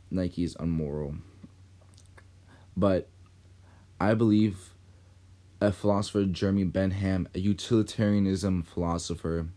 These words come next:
who believed in we should try to increase the overall pleasure in the world by spreading happiness to the most people. He wanted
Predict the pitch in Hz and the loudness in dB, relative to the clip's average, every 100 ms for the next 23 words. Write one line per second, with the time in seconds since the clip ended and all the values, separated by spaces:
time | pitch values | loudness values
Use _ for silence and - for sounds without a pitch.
0 | - - - - 104 104 104 110 110 - | -20 -20 -18 0 2 4 4 6 4 0
1 | - 101 101 98 90 - - - - - | -4 0 2 2 0 -10 -20 -20 -20 -20
2 | - - 110 104 - 104 - 107 104 98 | -20 -2 0 0 0 -4 -2 -2 0 -2
3 | - 101 95 101 95 90 87 92 87 90 | -2 -2 0 0 0 0 0 0 0 -2
4 | 92 92 90 - - - 104 92 95 92 | 0 -2 -6 -14 -18 -4 0 2 2 0
5 | 87 95 104 98 95 95 95 - - 87 | 2 2 4 4 2 -2 -8 -14 -4 -2
6 | 90 - 90 90 92 92 87 90 - 85 | -2 -2 -2 0 0 -2 -2 -4 -2 -2
7 | 87 87 - - 107 - 87 87 - - | 0 -2 -6 -6 -4 0 0 -2 -8 -20
8 | - - - - - - - - - - | -20 -20 -20 -20 -20 -20 -20 -20 -20 -20
9 | - - - - - - - - - 117 | -20 -20 -20 -20 -20 -20 -20 -20 -2 2
10 | 110 113 117 123 117 | 4 4 4 4 2